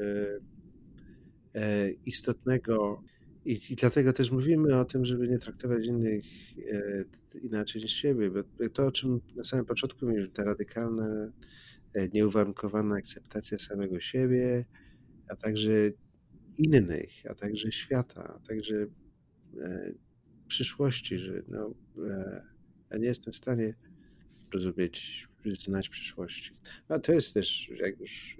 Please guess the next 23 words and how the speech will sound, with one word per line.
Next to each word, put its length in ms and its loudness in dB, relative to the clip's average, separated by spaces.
e, 280 -4
o 40 -10
tym 160 -20
mówimy, 380 -2
wiele 220 4
osób, 400 0
no, 180 -2
mnie 240 -4
mówi, 260 -6
że 260 -6
nie 140 0
mogą 360 2
znieść 580 -4
tego 280 0
lęku 360 2
przed 220 -4
niewiadomym, 640 0
jak 240 -2
to 100 -20
wszystko 360 -12
będzie 260 -4
w 180 -20
przyszłości. 540 -4